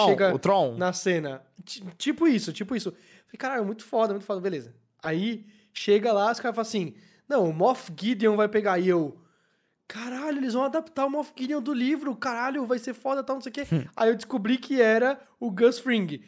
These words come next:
Speaker 1: E eu, "Nossa, é perfeito." Eu não
Speaker 2: <laughs> É.
Speaker 1: sabia, mas meu cérebro já casava os caras, sabe? Já era, era, é
Speaker 2: Uhum.
Speaker 1: perfeito. É inacreditavelmente perfeito o cara pra esse papel.
Speaker 2: Mas, enfim, assiste. Assistam, todos vocês.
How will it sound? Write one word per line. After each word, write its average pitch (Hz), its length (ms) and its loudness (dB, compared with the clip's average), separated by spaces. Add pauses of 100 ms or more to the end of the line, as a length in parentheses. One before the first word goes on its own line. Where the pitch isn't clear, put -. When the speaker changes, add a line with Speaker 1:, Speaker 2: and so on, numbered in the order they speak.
(160)
Speaker 1:
E 240 60 0
eu, 185 340 4 (440)
"Nossa, 220 540 4
é 185 40 2
perfeito." 185 800 2
Eu 185 140 2
não 226 140 2
Speaker 2:
<laughs> - 0 -
É. - 20 -2
Speaker 1:
sabia, 233 640 0 (260)
mas 202 160 0
meu 226 160 2
cérebro 233 260 2
já 240 120 2
casava 202 840 0 (220)
os 185 140 -6
caras, 196 360 0
sabe? 175 360 0
Já 170 140 2
era, 202 240 0
era, 220 200 2
é 160 40 2
Speaker 2:
Uhum. 147 220 0
Speaker 1:
perfeito. 175 440 -2
É 175 60 -2
inacreditavelmente 233 880 -2
perfeito 170 500 -4
o 151 40 -8
cara 139 280 -10
pra 147 140 -10
esse 139 180 -16 (120)
papel. 143 300 -10 (320)
Speaker 2:
Mas, 165 420 0
enfim, 190 480 2 (280)
assiste. - 720 -2 (220)
Assistam, 202 540 2
todos 131 480 0
vocês. 120 480 -2